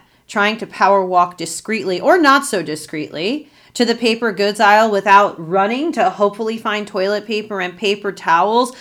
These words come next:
or to hope that maybe you came on the right day and that there is, that they, the supermarket miraculously had the delivery of, uh, what are those things? Sanitizing wipes. I was gonna say hand sanitizer, sanitizing wipes, like all of these things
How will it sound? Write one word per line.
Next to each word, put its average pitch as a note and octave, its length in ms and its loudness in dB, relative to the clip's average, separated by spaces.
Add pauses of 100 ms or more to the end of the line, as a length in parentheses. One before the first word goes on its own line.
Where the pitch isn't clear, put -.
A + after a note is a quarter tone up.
(140)
or A#3 120 2
to A#3 120 4
hope B3+ 280 -2
that A#3 160 -2
maybe A#3 340 -4
you A3+ 220 -4
came A3 320 -4
on G3+ 100 -2
the F#3+ 100 -2
right G3 380 0
day G#3+ 420 0 (220)
and G3+ 160 -2
that G3+ 240 -2
there G3 280 0
is, F#3+ 380 -4 (220)
that G3 180 -2
they, F#3 140 2
the F3 400 -6
supermarket G#3+ 600 -4
miraculously G3+ 720 -2
had G#3 160 -2
the E3+ 60 -10
delivery E3+ 500 -4
of, D#3 220 -4 (280)
uh, D3 120 -8
what E3 120 -8
are D#3 60 -6
those - 180 -8
things? - 260 -14
Sanitizing G#3+ 640 0
wipes. D3 320 -6
I D#3+ 40 -10
was E3 60 -10
gonna E3 80 -10
say - 140 -12
hand A#3 320 -6
sanitizer, G3 560 -4
sanitizing A3 580 -6
wipes, F3+ 180 -6
like - 120 -12
all D#4+ 260 0
of E4 80 -6
these A#3 240 -8
things A3 320 -4